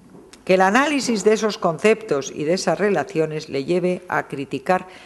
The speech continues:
cualquier imposición lingüística y a defender algo tan elemental como que nunca podemos hablar de opresión sobre las lenguas, sino en todo caso de opresión sobre los hablantes de las lenguas.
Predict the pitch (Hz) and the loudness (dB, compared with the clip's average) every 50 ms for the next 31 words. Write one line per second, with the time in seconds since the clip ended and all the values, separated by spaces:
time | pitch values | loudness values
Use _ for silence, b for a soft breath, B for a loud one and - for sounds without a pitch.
0 | B B B _ - - 202 196 196 185 - - 262 269 277 262 254 214 190 220 | B B B _ 2 4 4 4 4 2 0 0 0 0 0 0 -2 0 0 0
1 | 208 - 214 202 - 233 247 254 247 233 202 202 190 185 170 185 254 262 - - | 2 2 0 0 2 2 0 2 2 0 0 0 0 -2 0 0 0 0 0 -4
2 | - 147 127 - - - - - _ - 147 151 147 143 143 - - 165 156 165 | -6 -8 -8 -10 -12 -16 -16 -18 _ -10 -6 -4 -2 -2 -4 -4 -6 -6 -2 0
3 | 185 190 190 185 175 175 170 - 160 156 151 143 135 131 131 135 127 123 - - | 0 2 2 0 0 -2 -4 -4 -6 -6 -6 -6 -6 -6 -6 -8 -10 -8 -6 -6
4 | - 185 220 - B B B B B B B B - 208 202 208 202 202 208 208 | -6 -6 -6 -10 B B B B B B B B 2 4 4 4 4 4 2 2
5 | 196 196 233 269 330 320 - - 180 165 - 156 143 160 165 165 160 156 - - | 2 2 0 -2 -4 -6 -4 -4 -4 -2 -2 0 0 0 -2 -2 -4 -8 -6 -6
6 | 147 147 139 151 151 147 139 139 143 139 131 - 131 127 127 - - 196 196 190 | -4 -4 -2 -2 -2 -2 -2 -2 -4 -4 -4 -4 -6 -6 -6 -4 -2 0 0 0
7 | 180 175 - - - - 208 208 202 208 190 170 160 143 139 131 156 185 233 294 | -2 -6 -10 -6 -2 0 2 2 2 2 2 2 0 0 -2 -2 -2 -2 -2 -2
8 | 339 320 202 156 - - - - B B B B B B - - 139 139 139 135 | -2 -2 -2 -2 -2 -4 -10 -18 B B B B B B -14 -12 -10 -8 -8 -8
9 | 131 - 196 202 208 202 208 208 202 190 - 175 165 170 - _ _ - 147 143 | -4 -2 0 0 0 0 -2 -2 -2 -2 -4 -6 -8 -8 -10 _ _ -8 -6 -6
10 | 131 135 - 127 117 - - 170 165 165 165 170 - - - - 147 135 131 131 | -6 -6 -8 -10 -10 -8 -6 -6 -6 -6 -6 -10 -14 -16 -12 -10 -8 -8 -6 -6
11 | 123 127 123 - 131 131 143 147 180 208 208 196 175 - 135 127 - - - - | -8 -8 -8 -8 -8 -4 0 2 2 2 0 -2 -4 -6 -8 -8 -8 -12 -14 -12
12 | 135 139 123 117 120 120 120 117 104 - - - - _ - - | -10 -8 -8 -8 -8 -10 -12 -14 -14 -14 -18 -20 -20 _ -20 -20